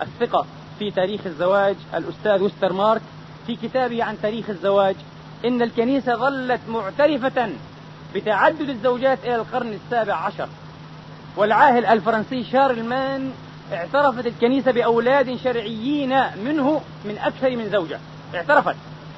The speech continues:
لكن لعله عند هذه النقطة بدأ نفور الغربيين من هذه المسألة، ذلكم أن الكنيسة حملت الناس على أن يقتنعوا وعلى أن يصطنعوا تسمية إحدى هؤلاء الضرائر بالزوجة،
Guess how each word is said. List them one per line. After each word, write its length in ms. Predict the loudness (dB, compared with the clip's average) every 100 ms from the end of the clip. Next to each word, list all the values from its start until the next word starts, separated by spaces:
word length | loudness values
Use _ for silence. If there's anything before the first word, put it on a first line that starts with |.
| -8
لكن 340 | 0 0 0 0
لعله 420 | 2 4 2 2
عند 180 | 4 6
هذه 340 | 10 10 8
النقطة 380 | 4 2 2 2
بدأ 380 | 6 6 6 4
نفور 400 | -2 2 2 4
الغربيين 560 | 4 4 2 -2 -2
من 120 | -2 0
هذه 280 | 0 0
المسألة، 500 | -2 -6 -6 -4 -4 -6 -14 -16 -14 -2
ذلكم 500 | 2 4 2 -2 -4
أن 200 | -4 -4
الكنيسة 560 | -4 -4 -4 -2 -2 -2 -6 -16 -2
حملت 480 | 6 8 8 4 2
الناس 420 | -4 0 2 2 -2
على 360 | -4 0 2 2
أن 60 |
يقتنعوا 840 | 0 -4 -2 0 2 2 2 2 2 -4 -12 2
وعلى 320 | 6 8 10
أن 220 | 8 6 2
يصطنعوا 760 | 0 2 2 2 2 4 2 -2 -16 -4
تسمية 520 | -2 -2 -2 2 2 2
إحدى 460 | 0 0 -2 0 4
هؤلاء 880 | 6 6 6 4 2 2 2 0 -6 -6
الضرائر 720 | -6 -2 2 6 6 6 4 0 -14 -18 -18 -18 -18 -12 -8
بالزوجة، 540 | -6 -2 0 0 -4